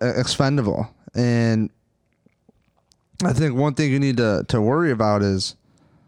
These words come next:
who's behind Preston Brown.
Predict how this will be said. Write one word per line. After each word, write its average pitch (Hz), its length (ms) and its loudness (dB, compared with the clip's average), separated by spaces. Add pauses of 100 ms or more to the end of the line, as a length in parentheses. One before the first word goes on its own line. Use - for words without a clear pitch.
(480)
who's 139 320 0
behind 123 420 0
Preston 107 400 -2
Brown. 123 500 0